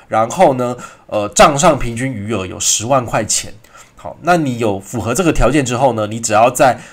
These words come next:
呃，官网上面做兑换呢，每五千点可以兑换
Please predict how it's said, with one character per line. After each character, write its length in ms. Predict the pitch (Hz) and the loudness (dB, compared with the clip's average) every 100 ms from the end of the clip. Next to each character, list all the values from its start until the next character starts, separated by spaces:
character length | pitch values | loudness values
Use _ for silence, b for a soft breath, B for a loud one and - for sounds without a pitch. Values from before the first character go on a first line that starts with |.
| B | B
呃， 180 | - 104 | -6 -2
官 160 | 147 | 4
网 140 | 151 110 | 4 4
上 120 | 147 | 2
面 100 | 143 | 0
做 140 | 143 | 2
兑 180 | 135 139 | 2 2
换 200 | 117 123 | 2 0
呢， 120 | 107 | -2
每 180 | 104 127 | -2 -2
五 200 | - 113 | -2 -6
千 200 | 107 151 | -2 -2
点 180 | 151 107 | 0 -4
可 140 | 95 | -4
以 80 | 135 | -6
兑 260 | 117 - 127 | -4 0 0
换 320 | 110 139 107 | 2 0 0